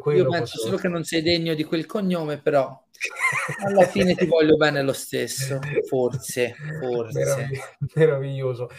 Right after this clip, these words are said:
Speaker 2: Ma in generale, eh, mentre lo guardavo, siccome è stato il primo approccio
Speaker 1: Mhm.
Speaker 2: che ho avuto molto forte con un supereroe in generale, insieme al Batman di Tim Burton, e pensavo a come mi ero innamorato di quel concetto, a come mi incazzavo da bambino, perché dicevo:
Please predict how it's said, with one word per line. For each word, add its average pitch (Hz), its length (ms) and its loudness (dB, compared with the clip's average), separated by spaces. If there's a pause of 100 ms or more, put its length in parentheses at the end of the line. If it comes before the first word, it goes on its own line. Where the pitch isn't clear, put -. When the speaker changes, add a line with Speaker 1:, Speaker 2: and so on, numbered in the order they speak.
(220)
Speaker 2:
Ma 156 200 -4 (160)
in 180 140 -4
generale, 139 600 0 (420)
eh, 151 340 -2
mentre 202 260 -4
lo 226 100 -4
guardavo, 147 520 -2
siccome 269 300 -10
è - 20 -10
stato 214 240 -6
il 160 140 -6
primo 139 920 -6
approccio - 800 -4
Speaker 1:
Mhm. - 60 -16
Speaker 2:
che 143 80 -2
ho 139 60 6
avuto 156 320 -2
molto 139 380 -4
forte 113 640 -2 (460)
con 180 220 -2
un 175 140 -2
supereroe 165 580 4
in 147 140 -4
generale, 123 800 -4
insieme 139 460 -2
al 120 300 -2
Batman 131 480 -6
di 123 120 -8
Tim 127 160 -6
Burton, 117 500 -6 (320)
e 175 300 -2
pensavo 190 580 0
a 143 60 0
come 214 220 -4
mi 196 100 -2
ero 165 120 -4
innamorato 156 480 -2
di 147 120 -4
quel 139 180 -4
concetto, 151 640 -4
a 131 100 -4
come 196 280 -2
mi 185 100 -2
incazzavo 175 760 -2
da 160 120 4
bambino, 147 420 0
perché 143 220 -2
dicevo: 143 260 -2